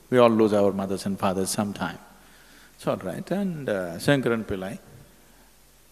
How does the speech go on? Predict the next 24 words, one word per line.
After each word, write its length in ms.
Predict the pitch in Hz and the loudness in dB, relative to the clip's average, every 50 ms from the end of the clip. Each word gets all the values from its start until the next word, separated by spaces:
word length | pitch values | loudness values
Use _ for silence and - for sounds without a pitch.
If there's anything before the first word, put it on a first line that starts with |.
| _ _ _ _ _ _ _ _ _ _ _ _ | _ _ _ _ _ _ _ _ _ _ _ _
went 280 | - 147 165 170 156 139 | 2 4 4 4 6 6
back 220 | 147 127 110 - - | 6 6 6 4 2
to 60 | 143 | 2
his 160 | 139 127 117 | 2 2 2
newspaper 520 | 120 117 113 107 - - 110 95 - 135 147 | 2 2 0 0 0 -2 -2 0 4 4 4
with 180 | 147 151 143 | 4 4 2
the 100 | 131 127 | 2 0
soup 480 | 110 - - - 139 151 190 202 - - | 0 0 -2 0 0 0 -2 -2 -2 -2
and 540 | 160 160 160 170 208 220 220 220 214 196 156 | 0 2 4 6 8 8 8 8 6 6 4
reading 360 | 156 170 175 165 175 170 165 | 2 0 2 2 2 2 2
the 80 | 165 | 2
newspaper, 540 | 160 160 170 190 185 - - 180 190 196 185 | 2 2 0 0 -2 -2 -2 -4 -2 0 0
he 200 | 180 165 151 156 | 0 2 0 0
put 220 | 151 - 165 165 165 | -2 -4 -4 -4 -4
it 80 | 156 | -4
in 60 | 160 | -4
his 160 | 160 165 156 135 | -4 -4 -4 0
mouth. 400 | 147 139 127 131 147 - - - - - - - - | 4 6 6 6 4 2 -4 -12 -16 -18 -18 -10 -4
It 160 | 107 120 123 | -4 -2 0
went 400 | 127 113 117 139 143 123 95 90 | 2 2 2 2 2 0 -4 0
boom 600 | 90 123 143 160 156 151 147 135 117 107 98 95 98 | 4 6 8 8 8 8 6 6 4 2 0 0 -2
like 160 | 101 107 - | -4 -4 -4
a 40 | 113 | 0
dynamite, 680 | 107 117 117 113 107 98 98 98 98 90 - - - | 2 4 4 4 4 2 0 0 -2 -4 -6 -8 -10